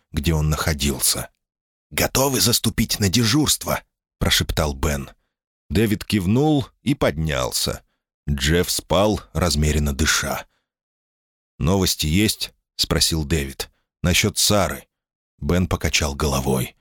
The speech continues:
«Простите, приятель, пока ничего». Дэвид быстро оделся, потом прошёл за Беном через коридор в комнату Фрэнка. Тот лежал,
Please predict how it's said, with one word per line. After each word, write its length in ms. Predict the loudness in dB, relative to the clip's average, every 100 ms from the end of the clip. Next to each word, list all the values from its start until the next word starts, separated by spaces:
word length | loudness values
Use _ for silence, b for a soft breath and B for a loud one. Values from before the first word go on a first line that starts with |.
| _ _ _ _ _ _
«Простите, 600 | -2 0 0 0 0 0
приятель, 640 | 0 2 2 2 -4 -12 _ _
пока 280 | -4 2 2
ничего». 600 | 2 2 0 2 0 -2 _ _ _ _ _ _ _ -2
Дэвид 360 | 2 2 2
быстро 380 | 0 0 0 0
оделся, 640 | 0 2 2 2 0 0 b b -4
потом 300 | 0 2 2
прошёл 420 | 0 2 2 2
за 180 | 0 0
Беном 420 | 2 2 -2 -4 -4
через 300 | 0 0 0
коридор 500 | -2 -4 0 0 0
в 120 | -4
комнату 400 | -2 0 0 -2
Фрэнка. 600 | -2 0 0 -2 -2 -6 -8 _ _ _ _
Тот 220 | -2 2
лежал, 600 | 2 2 2 2 2 0